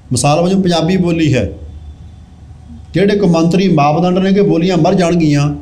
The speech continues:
ਉਹ ਪੰਜਾਬੀ 'ਤੇ ਲਾਗੂ ਹੁੰਦੇ ਨੇ। ਭਾਵੇਂ ਇਹਦੇ ਬਰਾਦਰੀਆਂ ਦੀ ਗਿਣਤੀ, ਪਿੱਛੇ ਜਿਹੇ ਇੱਕ ਬੰਦੇ ਨੇ ਅਜੀਤ ਜੀ ਲਿਖਿਆ ਸੀਗਾ ਵੀ ਪੈਂਤੀ ਕਰੋੜ ਬਣਦੀ ਹੈ, ਭਾਵੇਂ ਤਿੰਨ ਕਰੋੜ ਵੀ ਬਣਦੀ ਹੋਵੇ,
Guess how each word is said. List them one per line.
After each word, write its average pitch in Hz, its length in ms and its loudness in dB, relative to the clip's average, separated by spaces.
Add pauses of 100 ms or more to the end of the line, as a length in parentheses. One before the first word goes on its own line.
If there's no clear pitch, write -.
(240)
ਉਹ 180 160 -2
ਪੰਜਾਬੀ 160 320 2
'ਤੇ 165 120 0
ਲਾਗੂ 160 300 0
ਹੁੰਦੇ 110 260 2
ਨੇ। 87 180 -2 (760)
ਭਾਵੇਂ 170 300 2
ਇਹਦੇ 175 180 2
ਬਰਾਦਰੀਆਂ 156 320 0
ਦੀ 165 120 0
ਗਿਣਤੀ, 156 580 0 (640)
ਪਿੱਛੇ 151 220 -2
ਜਿਹੇ 165 100 0
ਇੱਕ 160 80 0
ਬੰਦੇ 147 240 2
ਨੇ 143 240 0
ਅਜੀਤ 147 200 2
ਜੀ 156 100 0
ਲਿਖਿਆ 143 240 2
ਸੀਗਾ 120 320 0 (380)
ਵੀ 151 60 0
ਪੈਂਤੀ 151 380 0
ਕਰੋੜ 156 240 0
ਬਣਦੀ 117 360 2
ਹੈ, 98 80 0 (1500)
ਭਾਵੇਂ 160 220 2
ਤਿੰਨ 175 280 2
ਕਰੋੜ 196 220 2
ਵੀ 208 60 2
ਬਣਦੀ 165 320 2
ਹੋਵੇ, 147 460 2